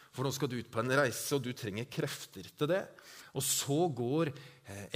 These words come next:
Elia førti dager i ørkenen, det er lenge. Og så går han til slutt inn i en hule, og så sovner han der.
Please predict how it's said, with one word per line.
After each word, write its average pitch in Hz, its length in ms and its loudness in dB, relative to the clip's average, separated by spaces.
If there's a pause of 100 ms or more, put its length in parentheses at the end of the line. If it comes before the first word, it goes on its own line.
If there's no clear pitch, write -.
Elia 131 260 4
førti - 680 0
dager 214 380 6
i 196 240 4
ørkenen, 170 540 4
det 139 100 8
er 156 80 6
lenge. 160 320 4 (720)
Og - 140 -2
så 165 100 4
går 165 160 8
han 170 160 4
til 185 80 6
slutt 175 320 4
inn 135 80 2
i 156 80 4
en 180 160 4
hule, 165 400 4 (400)
og 123 80 -2
så 175 100 6
sovner 110 840 2
han 170 240 2
der. 131 460 4